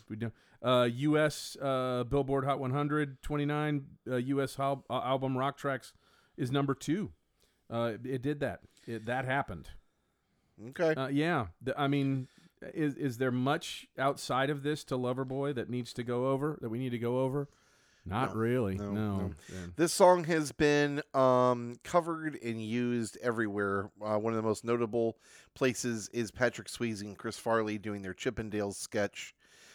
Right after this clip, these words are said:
Speaker 2: uh, the famous Chippendales sketch of the two of them trying to outdance each other.
Speaker 1: Ugh.
Speaker 2: This song is used in the background. It was also sung by Ron Burgundy, played by Will Ferrell,
Speaker 1: Mm-hmm.
Speaker 2: uh, on Conan O'Brien. It has been used on American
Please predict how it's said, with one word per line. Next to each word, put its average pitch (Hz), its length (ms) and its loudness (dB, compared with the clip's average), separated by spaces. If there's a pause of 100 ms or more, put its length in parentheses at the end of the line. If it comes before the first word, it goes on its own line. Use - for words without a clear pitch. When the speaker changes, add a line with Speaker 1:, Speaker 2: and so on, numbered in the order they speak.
(140)
Speaker 2:
uh, 104 160 2
the 98 100 -4
famous 110 360 -4
Chippendales 107 840 -4
sketch - 300 -4
of 98 100 -4
the 92 80 -8
two 107 200 -4
of 98 80 -2
them 95 120 -6
trying 98 200 -4
to 98 80 -6
outdance 98 500 -6
each 104 160 -10
other. 95 340 -2 (160)
Speaker 1:
Ugh. 120 160 0 (160)
Speaker 2:
This 113 120 -6
song 110 240 -2
is 98 160 -6
used 101 260 -4
in 101 60 -10
the 95 80 -8
background. 90 760 -6 (500)
It 107 60 0
was 113 160 0
also 110 360 2
sung 110 260 -4
by 104 140 0
Ron 104 380 -2
Burgundy, 117 680 -2 (220)
played 95 200 -4
by 95 120 -4
Will 92 200 -6
Ferrell, 98 460 -2
Speaker 1:
Mm-hmm. 95 440 -4
Speaker 2:
uh, 95 180 0
on 95 260 -4
Conan 104 380 -6
O'Brien. 98 760 -4
It 101 140 -6
has 101 120 -4
been 104 220 -6
used 104 540 -2 (560)
on 123 160 4
American 131 420 2